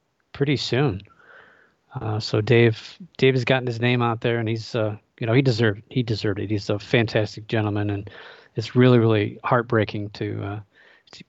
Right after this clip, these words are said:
to have received this news. But, ah, man, I tell you, it's twenty twenty. Just when you think, you know, things can't get worse, you get kicked in the chest with something else. But, uh, man, oh man, I tell you,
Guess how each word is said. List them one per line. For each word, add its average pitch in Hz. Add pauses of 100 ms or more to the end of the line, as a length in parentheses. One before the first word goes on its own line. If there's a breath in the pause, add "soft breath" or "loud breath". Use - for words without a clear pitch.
(140)
to 123
have 107
received 107
this 104
news. 98
But, - (2000 loud breath)
ah, 143
man, 120
I 113
tell 117
you, 107
it's 104
twenty 131
twenty. 117
Just 147
when 180
you 156
think, 147 (1120 loud breath)
you 123
know, 117
things 135
can't 127
get 117
worse, 113
you 110
get 127
kicked -
in 113
the 110
chest -
with 117
something 101
else. 95
But, 95
uh, 104 (920 soft breath)
man, 117
oh 104
man, 101
I 104
tell 104
you, 98